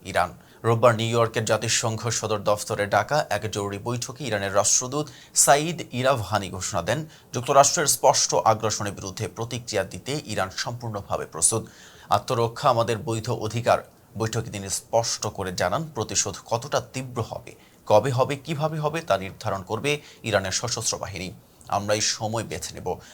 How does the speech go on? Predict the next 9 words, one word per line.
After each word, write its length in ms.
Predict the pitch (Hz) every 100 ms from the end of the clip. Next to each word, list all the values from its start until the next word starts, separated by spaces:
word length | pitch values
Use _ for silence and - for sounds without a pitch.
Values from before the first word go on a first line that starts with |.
| - - -
ইসরায়েলি 400 | 107 123 123 123
প্রধানমন্ত্রী 920 | 120 110 110 101 95 101 101 95 - -
নেতানিয়াহুর 760 | 120 127 170 139 107 98 95
দিকেই 320 | - - 98 -
আঙ্গুল 380 | 98 87 90
তুলেছেন 540 | 85 82 80 - 131 156 -
ইরাভানি। 560 | - 80 - 76 80 -
তার 140 | - 90
ভাষায়, 360 | 98 - 135